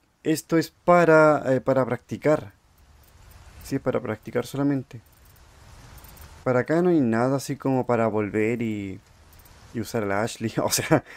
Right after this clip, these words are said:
o sea, usar la ayuda de Ashley. <laughs> Usar a la Ashley así como,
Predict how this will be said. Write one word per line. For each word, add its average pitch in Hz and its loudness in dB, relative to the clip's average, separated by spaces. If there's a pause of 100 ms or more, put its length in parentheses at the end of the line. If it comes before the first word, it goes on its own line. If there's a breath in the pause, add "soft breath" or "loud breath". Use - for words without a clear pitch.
(180 loud breath)
o - -6
sea, 107 0 (400 loud breath)
usar 131 0
la 127 2
ayuda 123 4
de 104 2
Ashley. 104 -8 (380)
<laughs> - -10
Usar 120 2
a 135 2
la 127 2
Ashley 117 -6
así 110 -6
como, 104 -4